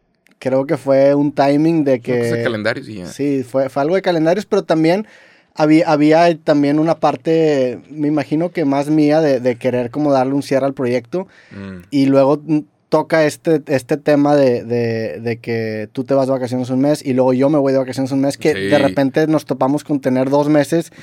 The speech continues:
Speaker 2: Pésimo,
Speaker 1: grabar.
Speaker 2: sí, pésimo, pésimo.
Speaker 1: Sí, ¿cómo fue? La
Speaker 2: Pésimo
Speaker 1: net-
Speaker 2: calendario, pésima planeación.
Speaker 1: Ya nos había pasado que a veces se empalma que tú sales o yo salgo y no grabamos, o sea, eso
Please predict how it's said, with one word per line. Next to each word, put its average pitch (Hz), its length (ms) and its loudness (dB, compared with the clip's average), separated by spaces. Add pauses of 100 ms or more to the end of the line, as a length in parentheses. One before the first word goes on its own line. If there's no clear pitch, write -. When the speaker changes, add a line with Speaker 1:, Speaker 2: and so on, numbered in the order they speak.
Speaker 2:
Pésimo, 139 340 2
Speaker 1:
grabar. 143 460 4
Speaker 2:
sí, 110 240 -4
pésimo, 123 500 -2
pésimo. 113 380 -12 (140)
Speaker 1:
Sí, 135 240 -2 (220)
¿cómo 156 180 -2
fue? 185 180 0
La 160 120 4
Speaker 2:
Pésimo 214 240 2
Speaker 1:
net- 170 40 -4
Speaker 2:
calendario, 139 460 0
pésima 175 280 -2
planeación. 117 600 -2 (100)
Speaker 1:
Ya 170 180 2
nos 214 160 0
había 202 180 2
pasado 180 320 2
que 190 100 0
a - 40 4
veces 151 220 0 (160)
se 147 80 -2
empalma 135 360 0
que 143 100 -2
tú 139 160 -2
sales 139 260 2
o 143 60 0
yo 131 140 4
salgo 131 320 0
y - 20 4
no 127 140 2
grabamos, 123 480 0
o 110 80 -8
sea, 120 80 -6
eso 110 80 -6